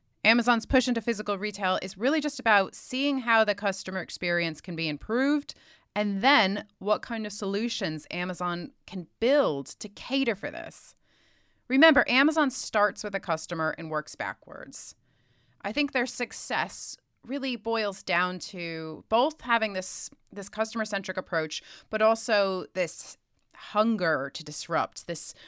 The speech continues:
this, um, this relentless dissatisfaction with the status quo. And I think this is nicely summed up in a quote from Jeff Bezos. He says that even when they don't know it yet, customers want something better,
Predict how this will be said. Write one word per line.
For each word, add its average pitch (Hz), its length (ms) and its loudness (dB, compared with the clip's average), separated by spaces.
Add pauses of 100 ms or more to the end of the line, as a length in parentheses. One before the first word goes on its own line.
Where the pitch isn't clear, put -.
(220)
this, - 260 -10
um, 160 460 -2
this - 180 -10
relentless 190 600 2
dissatisfaction 175 1080 -2
with 156 100 -6
the 160 80 -6
status 143 460 -2
quo. 120 400 -6 (1120)
And 214 120 6
I 233 100 8
think 320 220 2
this 302 180 2
is 240 160 0
nicely 208 380 2
summed 170 400 0
up 156 400 4
in 156 420 0
a - 60 -8
quote 165 320 0
from 160 320 0
Jeff 156 240 0
Bezos. 135 640 -4 (260)
He 214 100 -4
says 208 280 0
that 214 260 4 (240)
even 294 440 4
when 254 200 2
they 233 140 0
don't 202 300 0
know 185 260 2
it - 100 -4
yet, 113 300 -4 (400)
customers 302 580 0
want 214 220 0
something 196 380 -6
better, 131 440 -2